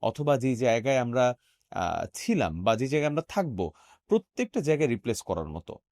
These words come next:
আমাদের কোনো অবস্থানই চিরস্থায়ী না, আমরা কেউই চিরস্থায়ী না। দুই বছর বা তিন বছর আগে অথবা কিছু সময় আগেও যে মানুষগুলো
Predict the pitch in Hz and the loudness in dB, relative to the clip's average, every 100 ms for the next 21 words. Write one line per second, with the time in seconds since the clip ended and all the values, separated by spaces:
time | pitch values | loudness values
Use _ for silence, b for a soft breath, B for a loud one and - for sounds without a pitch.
0 | _ 120 131 156 - 165 175 139 110 135 | _ -4 -2 -4 -2 -2 2 2 2 -2
1 | - 160 156 - 120 110 - 98 90 139 | -4 -4 -2 -2 -2 -4 -6 -6 -4 -8
2 | b b b - 120 131 147 147 - - | b b b -2 -2 2 2 2 0 -2
3 | 180 220 190 - 101 - - 90 69 58 | 0 2 0 -2 -6 -6 -8 -8 -8 -12
4 | _ _ _ 139 131 175 175 - 175 175 | _ _ _ -6 -2 2 0 0 -2 0
5 | 180 165 - 151 107 107 131 117 110 131 | 0 -2 0 4 4 4 2 2 0 -4
6 | 131 156 - 165 156 127 92 123 151 143 | -4 -8 -6 -4 -2 0 -2 0 0 0
7 | 117 110 131 123 131 107 | -2 -2 -2 -2 0 0